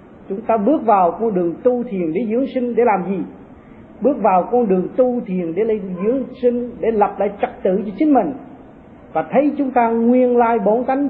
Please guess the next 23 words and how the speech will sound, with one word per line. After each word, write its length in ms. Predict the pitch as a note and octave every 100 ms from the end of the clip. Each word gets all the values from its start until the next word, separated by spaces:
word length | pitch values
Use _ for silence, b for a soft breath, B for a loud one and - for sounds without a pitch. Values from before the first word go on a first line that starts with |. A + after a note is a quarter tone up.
| B3+
từ 200 | G3 F3+
đâu 240 | G#3+ A3+
đến 160 | A3+ B3+
đây 260 | A#3 A3+ E3
rồi 180 | E3+ C#3+ -
sẽ 100 | F3+
về 160 | D#3+
đâu. 160 | C#3 C#3 - - - - - - - - - -
Thấy 260 | D#4 B3+ F3+
rõ 440 | F3 G#3 D4 F4 E4+ - - - - - -
chúng 160 | A#3 B3
ta 340 | - G#3 G#3 -
không 240 | B3 A#3+ F#3
phải 160 | F3+ A3+
là 100 | E3+
người 360 | E3+ F#3 D#3+ -
thế 200 | A#3 A#3
gian 280 | G#3+ G#3 F#3+ F#3 - - - - - - - - - - - - - - -
có 80 | G#3+ E3+
thể 100 | F#3 -
chế 140 | B3
tạo 180 | C#3+ C#3
được. 140 | C#3